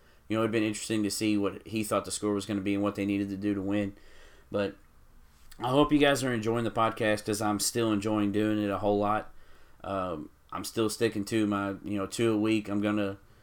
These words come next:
maybe try and, and, and move it up more if you guys keep asking for more, if I can start getting more guests and everything. So,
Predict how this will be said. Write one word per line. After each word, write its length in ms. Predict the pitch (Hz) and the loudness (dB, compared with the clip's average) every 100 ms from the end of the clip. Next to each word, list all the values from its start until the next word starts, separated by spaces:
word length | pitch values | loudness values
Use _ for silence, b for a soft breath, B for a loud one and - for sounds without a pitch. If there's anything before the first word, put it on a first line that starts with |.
| b b b b - | b b b b -2
maybe 240 | 117 113 | 0 0
try 300 | 107 123 113 | 0 2 2
and, 100 | 110 | 0
and, 340 | 107 107 104 - | -2 -2 -4 -4
and 300 | 98 101 98 | -4 -2 -2
move 300 | 104 120 113 | 0 0 2
it 60 | 113 | 2
up 100 | 110 | 2
more 260 | 113 113 | 2 4
if 160 | 110 - | 2 0
you 140 | 107 | -2
guys 200 | 113 113 | 0 -2
keep 200 | - 113 | -2 -2
asking 320 | 110 113 117 | -2 -2 -4
for 160 | 110 110 | -4 -4
more, 420 | 110 113 117 113 | 0 2 2 2
if 100 | 104 | 0
I 100 | 113 | -2
can 100 | 110 | -4
start 240 | - 117 107 | -2 0 2
getting 180 | 110 | 0
more 180 | 113 113 | 0 0
guests 360 | 101 110 117 - | 0 0 0 -2
and 80 | 117 | -4
everything. 460 | 113 107 113 113 | -4 -4 -4 -4
So, 340 | 107 107 104 | -4 0 0